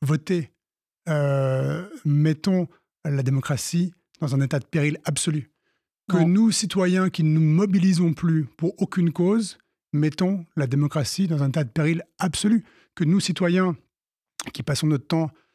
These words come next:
Speaker 1: sur les réseaux et qui avons décidé de privilégier, euh, Instagram au lieu d'acheter de la presse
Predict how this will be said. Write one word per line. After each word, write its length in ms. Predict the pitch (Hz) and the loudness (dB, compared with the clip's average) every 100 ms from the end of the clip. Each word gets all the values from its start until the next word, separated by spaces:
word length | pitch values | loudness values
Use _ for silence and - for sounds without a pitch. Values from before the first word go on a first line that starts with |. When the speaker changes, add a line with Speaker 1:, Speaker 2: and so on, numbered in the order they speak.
| _ | _
Speaker 1:
sur 220 | - 165 | -8 -4
les 120 | 139 135 | -2 0
réseaux 480 | 143 143 160 160 - _ _ 151 | 0 2 0 -2 -6 _ _ -6
et 100 | 127 | -6
qui 220 | - 139 | -2 -2
avons 360 | 127 143 147 | -2 -2 0
décidé 600 | 127 127 - 151 156 170 | -2 -4 -4 -2 0 0
de 100 | 139 | 0
privilégier, 840 | 123 - 131 135 131 143 151 156 143 | -4 -4 -2 -2 0 0 0 0 -2
euh, 100 | 131 - | -6 -6
Instagram 720 | 131 - 143 139 147 156 131 - _ _ | -6 -4 -4 -2 0 0 -4 -8 _ _
au 60 | 131 | -2
lieu 120 | 147 | 0
d'acheter 360 | 147 147 - 196 | 0 -2 -2 -2
de 80 | 156 | -2
la 100 | 135 | -2
presse 500 | - 160 - - | -2 -4 -4 -10